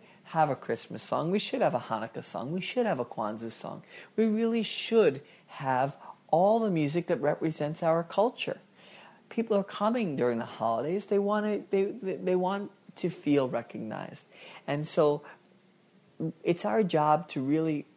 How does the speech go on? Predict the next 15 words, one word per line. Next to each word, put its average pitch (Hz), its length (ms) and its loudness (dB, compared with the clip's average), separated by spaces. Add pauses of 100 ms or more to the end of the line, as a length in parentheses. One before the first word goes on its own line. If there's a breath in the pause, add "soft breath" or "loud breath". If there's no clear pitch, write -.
(120)
represent 151 920 0 (100)
our 120 180 6
culture - 680 -2
and 131 260 -2 (400 loud breath)
invite 147 540 0
them 175 180 2
in. 208 360 -2 (640 loud breath)
We 165 160 2
invite 160 380 -2
them 151 160 0
in 120 240 2
when 117 100 2
we 117 120 0
recognize - 760 -4
them. - 220 -12